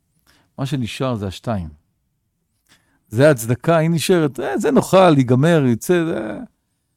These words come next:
מה שנשאר זה הצדקה, היא נשארת בעולם. ואז צדקך לפניך, השתיים נשארים." "נשחק ליום אחרון, כששמחת העולם הזה אינה אלא הבל ורעות רוח." <clears throat>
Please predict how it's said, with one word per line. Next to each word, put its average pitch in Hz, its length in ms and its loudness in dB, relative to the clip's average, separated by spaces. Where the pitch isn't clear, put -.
מה 170 100 -2
שנשאר 151 640 -2
זה 110 100 0
הצדקה, 107 460 -4
היא 127 180 -4
נשארת 101 320 -6
בעולם. 95 380 -6
ואז 131 140 -4
צדקך 139 300 -8
לפניך, 131 500 -2
השתיים 143 360 -2
נשארים." 85 400 -4
"נשחק 214 280 2
ליום 208 140 6
אחרון, 160 380 4
כששמחת - 540 -4
העולם 156 200 4
הזה 131 200 4
אינה 143 240 6
אלא 131 120 4
הבל 127 300 2
ורעות 113 280 -2
רוח." 104 440 -6
<clears throat> - 0 -